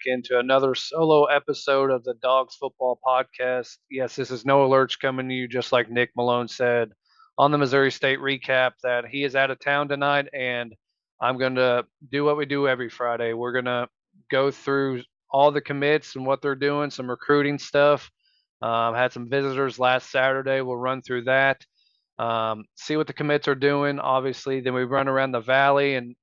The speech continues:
around the F C S, see what the games are gonna look ahead this weekend, see which ones we're watching and keep an eye on. Um, then we always, we have an updated for my bracketology, as always. We had some movement, a lot of upsets last week, so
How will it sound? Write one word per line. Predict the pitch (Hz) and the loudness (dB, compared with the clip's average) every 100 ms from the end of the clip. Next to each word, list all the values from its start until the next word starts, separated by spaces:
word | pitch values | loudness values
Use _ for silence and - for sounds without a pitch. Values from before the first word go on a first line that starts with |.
| _ 131 | _ -10
around | 127 131 131 | -4 -2 0
the | 127 | 0
F | 127 | -2
C | - 131 | -4 -2
S, | 135 127 | 0 0
see | - 135 | -2 -6
what | 131 | -6
the | |
games | 113 131 131 127 | -2 0 0 -2
are | |
gonna | 123 123 | -4 -2
look | 127 120 | -2 0
ahead | 120 131 127 | 2 2 2
this | 127 - | -2 -4
weekend, | 135 131 139 131 131 120 _ _ _ _ - | -8 -6 -2 0 -2 -6 _ _ _ _ -16
see | - 151 | -2 2
which | 151 151 | 2 4
ones | 151 139 | 2 2
we're | 143 | 4
watching | 139 147 147 139 | 6 6 6 0
and | 135 | -4
keep | 143 135 | -4 -2
an | 131 | 2
eye | 139 135 | 4 6
on. | 135 131 131 120 _ _ _ _ - | 6 4 2 -4 _ _ _ _ -4
Um, | 120 120 | -2 0
then | 127 127 | -2 -2
we | 131 | 2
always, | 135 135 131 - - | 4 2 0 -6 -10
we | 139 | -6
have | 127 | 0
an | |
updated | 131 127 135 135 135 127 _ _ | 2 2 4 4 2 -2 _ _
for | - 127 | -8 -2
my | 135 139 | 0 2
bracketology, | 139 139 - - 131 139 143 135 135 | 2 2 0 -2 2 2 0 -2 -2
as | 131 131 127 | 0 0 0
always. | 131 135 139 131 | -2 0 -2 -4
We | 127 | -4
had | 127 127 | -2 -4
some | 123 123 | -6 -4
movement, | 143 139 143 143 _ | -2 -2 -2 -4 _
a | 135 | 0
lot | 143 143 | 2 2
of | |
upsets | 147 139 - 147 135 - | 2 -2 0 0 0 0
last | 135 135 - | 0 0 -2
week, | 143 147 143 | -6 -6 -6
so | - 135 127 | -2 0 0